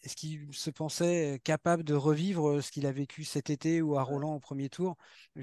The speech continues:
Speaker 1: J'en suis pas sûr. Donc, euh, chacun à son échelle vit avec ça et, et prend peut-être une dernière fois, ou pour une des dernières fois,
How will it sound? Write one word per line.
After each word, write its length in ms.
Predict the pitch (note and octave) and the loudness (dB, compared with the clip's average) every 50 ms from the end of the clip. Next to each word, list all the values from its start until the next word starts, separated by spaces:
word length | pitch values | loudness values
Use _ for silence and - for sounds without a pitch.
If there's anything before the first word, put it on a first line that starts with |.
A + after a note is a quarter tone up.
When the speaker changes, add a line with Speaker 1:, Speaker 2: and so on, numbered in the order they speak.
| C3 - | -12 -10
Speaker 1:
J'en 100 | B2+ C#3+ | -10 -8
suis 160 | C3 - - | -8 -8 -8
pas 140 | C3+ - D3+ | -4 -2 -2
sûr. 300 | D3 - - F3 F3 D#3+ | -2 -2 -6 -6 -6 -6
Donc, 220 | C#3+ C#3 B2+ - C3+ | -6 -8 -8 -6 -6
euh, 200 | B2 A#2+ A#2+ A2+ - - - - - - | -6 -6 -6 -8 -12 -16 -16 -18 -10 -6
chacun 340 | - - E3 - - F#3 | -2 -2 0 0 2 2
à 80 | F3+ E3+ | 2 2
son 200 | - - E3+ D#3+ | 0 -2 -4 -4
échelle 600 | D#3 D3+ C#3 - E3+ E3+ F#3 F#3+ D#3+ B2+ B2+ B2 | -2 -2 0 2 2 2 4 4 2 0 -2 -4
vit 320 | B2+ A#2+ C3+ E3 F3+ F#3 | -6 -6 -6 -2 2 2
avec 240 | E3 D3+ C#3 C#3+ - | 4 4 2 -2 -4
ça 340 | - - D#3 D3+ E3+ F#3+ G3 - _ _ - - - _ _ _ - | -2 -2 0 0 0 -2 -4 -8 _ _ -20 -20 -20 _ _ _ -6
et, 480 | A#2+ C3 C3 C3 C3 C3 C3 C3+ - _ _ _ _ _ _ _ _ _ _ _ _ _ _ _ _ _ _ _ _ - | -4 -2 -2 -2 -2 -2 -4 -6 -8 _ _ _ _ _ _ _ _ _ _ _ _ _ _ _ _ _ _ _ _ -16
et 140 | G#2+ B2+ - _ _ | -14 -14 -14 _ _
prend 400 | - - - - E3 E3 E3+ E3+ | -14 -12 -6 -4 -2 -2 -2 -2
peut-être 460 | - - E3 - - F3+ E3+ - - | -2 -4 -2 0 0 -2 -2 -2 -4
une 120 | E3+ E3 | -6 -4
dernière 440 | D#3 D3+ E3 D#3+ E3 E3+ E3 D#3+ - | 0 2 4 4 4 4 2 0 -2
fois, 400 | - - - D#3 E3 F3+ F#3 F#3 - _ _ _ _ _ _ _ _ _ _ _ _ _ _ _ _ _ _ _ - | -4 -6 -2 0 0 0 -2 -4 -10 _ _ _ _ _ _ _ _ _ _ _ _ _ _ _ _ _ _ _ -16
ou 80 | C#3+ - | -16 -14
pour 320 | - - D#3 D3+ D3 E3 | -8 -4 -2 0 2 2
une 100 | F3 F3 | 2 2
des 100 | D#3+ D3+ | 2 2
dernières 380 | C#3+ D3+ D3 C#3 C#3+ C#3 C3 - | 2 2 0 0 -2 -4 -6 -6
fois, 320 | - - C#3+ D3 D#3+ D#3 | -4 -2 -2 -2 -2 -6